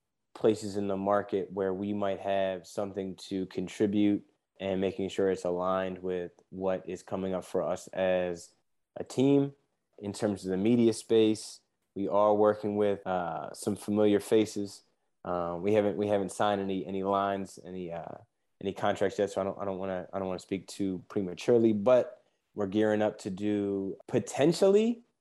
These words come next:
like a docu-series, um, on mental health for young Black and brown boys and, and young men. That's, that's a potential. It might evolve a little bit, but that's kind of the, the, the intention. Um, and we've got some cool, like, interactive media that we've,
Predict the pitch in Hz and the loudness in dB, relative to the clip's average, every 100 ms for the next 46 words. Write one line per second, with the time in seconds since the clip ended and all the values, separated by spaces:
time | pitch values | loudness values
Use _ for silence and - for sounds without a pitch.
0 | _ _ _ - 104 101 92 98 110 - | _ _ _ -2 0 2 2 4 2 2
1 | 131 123 147 147 151 156 156 - _ - | 0 0 0 2 2 0 -4 -18 _ -6
2 | 98 98 92 92 92 - 98 98 104 104 | 0 0 0 -2 -4 -4 -2 0 0 -2
3 | 104 98 104 101 - 98 98 101 98 101 | -2 0 0 0 -4 -4 -2 -4 -2 -4
4 | 101 98 98 95 92 104 101 95 92 92 | -4 -6 -4 -6 -4 -2 -2 -6 -12 -12
5 | 95 98 98 110 123 143 _ _ - 98 | -6 -4 -2 0 -2 -4 _ _ -4 -4
6 | 95 104 - 92 98 - 123 - 185 - | 0 0 0 -4 -4 0 0 0 -6 -8
7 | _ _ - 98 98 92 87 98 104 107 | _ _ -12 -4 -2 -2 2 2 4 4
8 | 107 107 110 117 95 92 - 92 92 85 | 2 4 2 0 0 -8 -8 -8 -8 -6
9 | 87 87 82 80 _ - 85 71 90 90 | -6 -6 -10 -14 _ -12 -10 -8 -8 -8
10 | 87 110 110 113 117 _ _ _ _ - | -4 -4 -2 -6 -8 _ _ _ _ -4
11 | 101 98 95 92 90 113 131 151 - 165 | 2 4 4 2 2 2 6 4 4 -4
12 | - 160 151 143 120 135 127 135 123 110 | 0 2 4 2 2 2 2 2 -2 -2
13 | 113 107 101 95 95 95 92 | -2 -2 -4 -4 -4 -6 -8